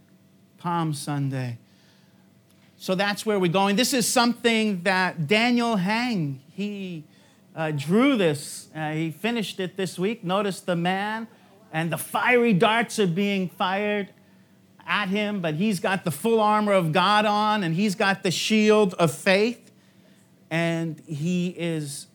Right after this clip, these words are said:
guarding himself and fighting through the fiery darts.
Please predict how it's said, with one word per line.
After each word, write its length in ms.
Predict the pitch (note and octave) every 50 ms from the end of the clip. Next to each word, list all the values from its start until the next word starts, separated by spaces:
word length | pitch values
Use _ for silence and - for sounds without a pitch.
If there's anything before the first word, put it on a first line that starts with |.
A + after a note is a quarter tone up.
| _ _ _ _ - D#3+ C#3
guarding 540 | C3 D3 D#3+ F#3+ G#3+ B3+ B3 G#3+ F#3+ F3 D#3+
himself 580 | D3+ D3 D3 C#3 - - E3+ D3+ C#3+ C#3 - E3+
and 180 | F3+ E3+ D#3+ -
fighting 680 | - - - F#3 G3 A#3+ B3+ B3 A3+ A#3+ A3+ G#3+ F#3
through 640 | - - F#3 F#3+ G#3+ A#3+ B3+ A#3+ G3+ E3 C#3+ C#3 - - - - -
the 100 | - D3+
fiery 600 | C#3 - - F#3 F3 F#3 G3 G3 F#3+ F#3+ F#3+ F#3 F3
darts. 720 | D3 F3+ F3+ F#3 E3 C3+ B2 - - - - - - -